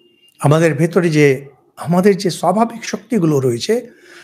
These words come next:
সেটা হরণ করে না, হরণ করে, করে, করে পুরো নি-, আমাদের যে মন, সেটার উপরে অধিকার জমিয়ে বসে। এখন যদি আধ্যাত্মিক শক্তিকে না লাগানো হয়, গুরু কথা, শাস্ত্র কথাকে যদি না শোনা,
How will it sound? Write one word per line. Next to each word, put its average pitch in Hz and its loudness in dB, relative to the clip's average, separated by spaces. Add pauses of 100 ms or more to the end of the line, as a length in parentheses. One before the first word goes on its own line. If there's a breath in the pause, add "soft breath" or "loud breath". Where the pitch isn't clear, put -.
(580 loud breath)
সেটা 233 4
হরণ 262 4
করে 180 4
না, 170 4
হরণ 254 4
করে, 294 4
করে, 294 2
করে 302 0
পুরো 269 2
নি-, 208 4
আমাদের 220 2
যে 233 2
মন, 196 4
সেটার 208 2
উপরে 190 0 (300)
অধিকার 202 2
জমিয়ে 170 2
বসে। 127 0 (1160)
এখন 262 2
যদি 262 2
আধ্যাত্মিক 165 0
শক্তিকে 190 0
না 135 2
লাগানো 147 0
হয়, 185 2 (720 loud breath)
গুরু 214 6
কথা, 220 2
শাস্ত্র 196 -2
কথাকে 202 -2
যদি 185 2
না 202 2
শোনা, 208 0